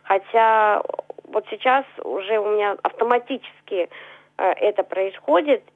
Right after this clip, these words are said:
и когда я прихожу в реабилитационный центр... э, допустим, именно, м, повышение, повышать грамотность к компьютеру, то всегда, э, ну, спрашиваю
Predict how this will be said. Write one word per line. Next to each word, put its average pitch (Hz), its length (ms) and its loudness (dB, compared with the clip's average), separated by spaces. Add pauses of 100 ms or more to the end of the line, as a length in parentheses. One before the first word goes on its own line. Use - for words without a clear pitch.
(140)
и 202 500 -8 (500)
когда 196 180 2
я 208 120 4
прихожу 214 520 0
в 202 60 -2
реабилитационный 208 760 0 (120)
центр... 202 640 0
э, 180 640 -8 (560)
допустим, 110 1500 -6
именно, 202 600 4
м, 175 680 -4
повышение, 202 600 -2
повышать 202 420 -4
грамотность 214 480 0
к - 20 -20
компьютеру, 247 640 2 (360)
то 208 100 -10
всегда, 247 580 2
э, 202 800 4
ну, 233 340 2 (140)
спрашиваю 214 760 0